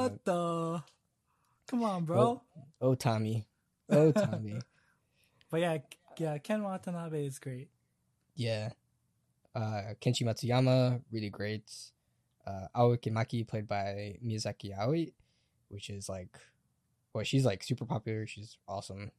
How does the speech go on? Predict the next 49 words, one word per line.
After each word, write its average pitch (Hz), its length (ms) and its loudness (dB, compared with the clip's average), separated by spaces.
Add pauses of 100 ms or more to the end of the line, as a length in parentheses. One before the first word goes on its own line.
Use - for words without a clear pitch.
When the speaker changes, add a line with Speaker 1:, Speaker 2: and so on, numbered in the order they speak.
(600)
Speaker 2:
I 160 60 -4
feel 302 180 -2
like 320 160 4
the 247 80 2
weakest 208 480 0
link 175 280 -2
for, 151 480 0
for 156 240 -2
the 147 140 0
acting 143 440 0
was, 131 340 -4
uh, 120 280 -6 (100)
Tatsuya. 139 480 -4 (300)
<laughs> - 80 -2 (1200)
Speaker 1:
Really? 120 360 4 (260)
Oh, 208 80 12
yeah, 190 120 12
Speaker 2:
What 135 60 10
do 120 40 10
you - 60 6
Speaker 1:
'cause 175 80 10
he 196 80 10
didn't 208 160 12
Speaker 2:
think? - 0 -
Speaker 1:
get 170 140 10
any. 120 160 6
Like, 139 160 10
yeah, 143 120 12
he 135 80 10
didn't 165 140 6
get 170 120 4
to 139 60 0
do 135 100 2
much. 110 300 -6 (720)
Speaker 2:
No, 202 160 6
Speaker 1:
Like 160 120 0
Speaker 2:
Tatsuya, 185 400 4
Tatsuya, 139 420 -4
the, 131 320 -4
the 151 80 0
Speaker 1:
Oh, - 20 2
Speaker 2:
young, 156 240 12
Speaker 1:
the 135 60 10
young 127 160 10
Speaker 2:
the - 20 6
Speaker 1:
kid? 151 240 6
Speaker 2:
young 160 220 0
kid. 120 100 -2
Speaker 1:
Yeah. 101 220 2